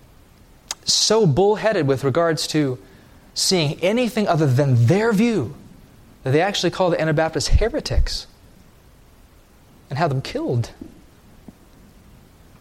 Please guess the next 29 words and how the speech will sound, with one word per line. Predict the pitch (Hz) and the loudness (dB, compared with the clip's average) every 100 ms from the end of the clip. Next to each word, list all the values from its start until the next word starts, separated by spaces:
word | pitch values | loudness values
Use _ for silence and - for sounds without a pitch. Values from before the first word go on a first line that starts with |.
| - | -4
We | 160 | 0
need | 160 165 208 185 | 0 2 2 0
to | 160 | -2
understand | 147 127 147 135 117 | -2 -2 -4 -2 -2
that | 107 - - - - - - - | -4 -8 -16 -20 -20 -20 -18 -6
brothers | 151 196 196 147 | 0 2 2 2
and | 127 | 0
sisters | 113 165 143 127 | 0 -2 -2 -4
who | |
come | 120 156 151 | -4 -4 -2
into | 131 | -2
this | 131 - | -4 -4
church, | 135 113 - | -4 -2 -2
some | 156 170 165 - - - | -2 -4 -6 -12 -20 -16
may | 143 135 | -8 -4
be | 135 | -4
infant | 127 123 | -6 -8
Baptists, | 117 104 - 110 | -6 -8 -8 -4
some | - 151 156 147 - - - - | -2 -2 -4 -8 -16 -20 -18 -6
may | 131 | -2
be | |
believers | 123 127 113 | 0 -2 -4
Baptists. | - 110 - - - - - | -6 -6 -8 -12 -12 -14 -4
We | 180 | 0
can | 190 | 0
hold | 156 185 170 | 0 -2 0
our | 151 | 0
views | 139 127 | 0 -2
strongly. | - 151 156 113 92 | 0 0 0 -2 -6